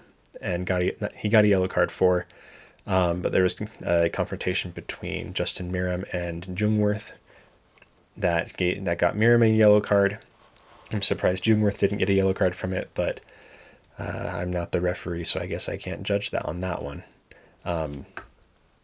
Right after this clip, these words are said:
but I definitely think that Jungwirth should have gotten a yellow card. Miram almost got a red card instead of he got a yellow card and a talking to. Um,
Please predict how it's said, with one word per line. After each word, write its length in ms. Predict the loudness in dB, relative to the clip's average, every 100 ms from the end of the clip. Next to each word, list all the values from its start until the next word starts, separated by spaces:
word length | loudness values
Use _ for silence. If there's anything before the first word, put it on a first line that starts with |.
| _ _ _ _ -20 -20 _
but 100 | 2
I 60 | 4
definitely 320 | 4 2 -2
think 280 | -2 -2 -2
that 260 | -4 -6 -10 -4
Jungwirth 300 | -2 -2 -2
should 160 | 2
have 100 | 4
gotten 220 | 4 2 2
a 40 |
yellow 220 | 0 0
card. 280 | 2 2 0 -6 -20 -20 -20 -4
Miram 460 | 2 4 6 4 0 4
almost 400 | 6 8 6 4
got 160 | 6
a 80 | 6
red 220 | 6 2
card 340 | 0 0 0 -2
instead 420 | -6 -6 -2 -2 -2
of 80 |
he 100 | -4
got 160 | -4 -2
a 60 | 0
yellow 220 | 0 -2
card 180 | -2 -4
and 100 | -4
a 40 |
talking 400 | -2 -2 -2 -6
to. 280 | -4 -4 -6 -12 -20 -20 -20 -20 -20 _ _ -4
Um, 460 | -2 -2 -4 -10